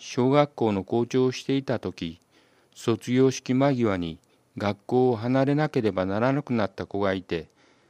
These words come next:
とても悔しい思いをしたことがあります。一小学校区に一人の里親がいれば、子どもの心理的負担はかなり減ると考えています。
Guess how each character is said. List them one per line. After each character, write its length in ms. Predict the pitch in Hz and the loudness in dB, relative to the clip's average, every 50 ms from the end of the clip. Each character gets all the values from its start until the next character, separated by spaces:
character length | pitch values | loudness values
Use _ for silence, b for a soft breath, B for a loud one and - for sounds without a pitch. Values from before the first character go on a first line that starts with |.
| b b b _ | b b b _
と 140 | - 110 107 | -6 -4 0
て 100 | - 131 | 2 4
も 160 | 135 139 139 | 4 4 2
悔 300 | - - 123 123 127 139 | 2 0 2 2 2 2
し 200 | - - 147 147 | 0 -2 -2 0
い 60 | 135 | 2
思 260 | 120 113 110 117 117 | 2 2 2 2 2
い 80 | 117 110 | 2 0
を 60 | 98 92 | -2 -4
し 60 | - | -2
た 160 | - 104 104 | -2 -2 -2
こ 100 | - 101 | -2 -6
と 120 | - 98 | -6 -4
が 160 | 90 90 87 85 | -2 0 0 0
あ 40 | |
り 120 | 85 85 78 | -2 -2 -4
ま 140 | 80 85 - | -4 -4 -6
す。 300 | - - - - - _ _ _ _ _ _ _ b b b b b b b b b b b b b b | -8 -14 -20 -20 -20 _ _ _ _ _ _ _ b b b b b b b b b b b b b b
一 240 | - 104 - - 120 | -10 -8 -6 -4 -2
小 240 | - - 143 139 139 | 4 6 6 6 8
学 240 | 143 143 143 139 - _ | 6 4 2 0 -4 _
校 240 | - 151 147 131 | 0 2 2 2
区 140 | - - 113 98 | 2 0 -2 0
に 240 | 92 87 85 87 - _ _ _ | 0 0 -2 -6 -12 _ _ _
一 300 | - - - - 151 156 | -20 -4 0 2 2 4
人 100 | 143 127 | 4 2
の 140 | 110 101 87 | 2 0 -2
里 340 | - - 104 101 - 117 117 | -2 -6 -6 -4 -2 -2 0
親 240 | 117 117 113 113 | 2 2 2 2
が 140 | 110 107 104 | 2 0 0
い 80 | 104 104 | 0 0
れ 140 | 107 110 98 | 0 0 2
ば、 240 | - 78 76 82 b b b b b b b b b | 0 -4 -4 -8 b b b b b b b b b
子 140 | - - 117 | -2 0 2
ど 100 | 117 123 | 4 4
も 140 | 127 127 127 | 4 4 4
の 120 | 127 123 | 2 2
心 260 | 120 - - 127 131 | 0 0 2 2 4
理 140 | 135 139 135 | 4 2 2
的 280 | - 143 131 - 131 123 | 2 -2 -2 -2 -4 -4
負 80 | - | -4
担 300 | _ - 139 131 127 123 | _ -2 0 0 2 2
は 200 | 123 120 120 123 b b b b b b b _ | 0 0 -2 -4 b b b b b b b _
か 160 | - - 143 147 | -4 0 2 4
な 140 | 151 135 | 6 4
り 100 | 117 107 | 4 2
減 200 | 87 104 110 110 | 0 0 0 0
る 60 | 107 107 | 0 0
と 140 | - 104 | -2 -4
考 260 | 90 - 101 104 107 110 120 120 | -4 -4 -4 -2 -2 0 0 0
え 80 | 110 - | 0 0
て 100 | - 87 | -2 -2
い 80 | 87 | -2
ま 160 | 82 80 78 | -2 -4 -4
す。 300 | - - - - - _ | -6 -8 -14 -20 -20 _